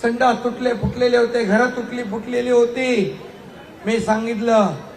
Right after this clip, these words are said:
मुंबई का असली हिरो कोण आहे? मैं बोला, सफाई कर्म है नहीं, सफाई कर्मचारी, सफाई जो मुंबई की सफाई करते हैं वो, और कपड़ों की धुलाई करते हैं वो।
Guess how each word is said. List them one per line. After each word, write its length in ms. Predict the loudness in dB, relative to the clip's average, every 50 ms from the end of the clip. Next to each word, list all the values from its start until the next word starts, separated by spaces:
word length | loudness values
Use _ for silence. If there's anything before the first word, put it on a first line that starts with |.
| -20 -20 -18 -8 -4
मुंबई 480 | -2 -2 0 0 2 4 6 6 6 6
का 200 | 4 2 2 2
असली 320 | 2 2 0 -2 -2 0
हिरो 220 | 2 2 2 2
कोण 280 | 0 0 -2 -2 -2 0
आहे? 440 | -2 0 -2 -2 -2 -6 -12 -14 -16 -16 -16 -18 -20 -20 -20 -20 -20 -20 -20 -20 -20 -20 -20 -20 -20 -20 -20 -18 -14 -10
मैं 140 | -8 -6 -4
बोला, 200 | -2 -2 -2 -2 -4
सफाई 460 | -4 -6 -8 -6 -2 0 0 0 0
कर्म 320 | 0 -2 -2 -2 0 0 2
है 120 | 2 0
नहीं, 220 | 0 0 -2 -2 -2
सफाई 380 | -2 -4 -4 -2 -2 0 0 0
कर्मचारी, 760 | 0 -2 -2 -2 -2 -2 0 0 2 2 2 2 4 2 2 2 0 -6 -12 -14 -16 -18 -18 -18 -18 -20 -20 -20 -20 -20 -20 -20 -20 -20 -10 -4 0
सफाई 380 | 0 0 2 4 4 4 4 4
जो 160 | 2 2 2
मुंबई 420 | 2 0 -2 0 2 4 6 6 4
की 180 | 2 -2 -4
सफाई 420 | -2 0 0 2 4 4 4 4 4
करते 340 | 2 -2 -2 0 -2 0
हैं 220 | 2 2 2 4 4
वो, 240 | 2 4 10 12 12 12 12 12 10 6 2 -2 -6 -8 -12 -14 -16 -16 -18 -18 -16 -10 -4
और 180 | -2 0 0 0 0 -2
कपड़ों 340 | -2 0 0 0 0 0 0
की 200 | -2 -4 -6 -4 -4
धुलाई 400 | 0 2 4 6 6 6 4 2
करते 400 | -2 -2 -4 -4 -2 2 2 2
हैं 60 | 4 2
वो। 260 | 2 4 6 8 8